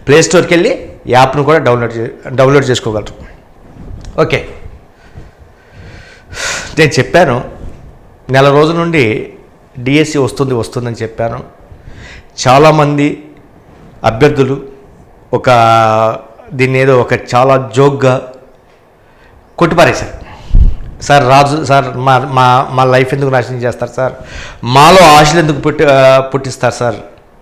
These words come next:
అని చాలామంది అభ్యర్థులు కామెంట్ చేశారు, ఫోన్ చేశారు. కొంతమంది అయితే, కొంతమంది అయితే చాలామంది అభ్యర్థులు కాన్ఫిడెంట్గా ఉన్నారు నేను చెప్పేటప్పటికి. ఏంటంటే,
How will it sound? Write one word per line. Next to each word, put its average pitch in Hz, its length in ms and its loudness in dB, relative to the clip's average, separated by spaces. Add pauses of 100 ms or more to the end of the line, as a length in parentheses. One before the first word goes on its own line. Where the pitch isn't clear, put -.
(840)
అని 147 220 -2 (100)
చాలామంది 135 420 -2
అభ్యర్థులు 120 340 -4
కామెంట్ 127 500 -2
చేశారు, 110 580 -8
ఫోన్ 120 340 -4
చేశారు. 107 520 -10
కొంతమంది 123 420 -4
అయితే, 131 400 -4 (640)
కొంతమంది 151 360 2
అయితే 180 320 -2
చాలామంది 190 420 2
అభ్యర్థులు 165 640 2
కాన్ఫిడెంట్గా 160 480 0
ఉన్నారు 113 280 -2 (100)
నేను 113 180 -6
చెప్పేటప్పటికి. 113 600 -6 (220)
ఏంటంటే, 123 580 -4